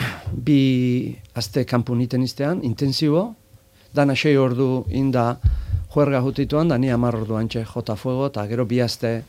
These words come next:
pasau, eta beste bi etxin niten iztean. Eta hemen eitenian, ba, bueno, praktikak atxei lagundu,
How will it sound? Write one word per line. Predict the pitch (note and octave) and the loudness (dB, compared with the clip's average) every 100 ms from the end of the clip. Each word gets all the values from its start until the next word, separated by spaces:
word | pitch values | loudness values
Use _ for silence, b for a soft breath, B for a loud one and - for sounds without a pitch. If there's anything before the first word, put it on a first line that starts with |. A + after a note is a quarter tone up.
| - | -12
pasau, | - B2 C#3 | -8 -4 -2
eta | C#3 A2+ G#2+ | -2 -4 -6
beste | - A2+ - A2 | -6 -6 -4 -4
bi | A#2 A2+ | -4 -6
etxin | G2+ - A2 | -8 -4 -4
niten | F#2 G2 | -4 -6
iztean. | F#2+ G#2+ A#2 A#2+ b b b - | -6 -4 -4 -6 b b b -2
Eta | G#2+ | 2
hemen | A#2 A#2+ | 4 4
eitenian, | A#2+ A2+ A#2+ B2 B2 | 4 2 2 2 2
ba, | G#2 G#2+ | 0 -4
bueno, | G#2+ G#2 A2 | -8 -10 -8
praktikak | A2 G#2 G2+ A#2+ | -8 -6 -4 -4
atxei | A#2 G2+ A2 | -2 0 2
lagundu, | G#2 A#2 C3 | 2 2 4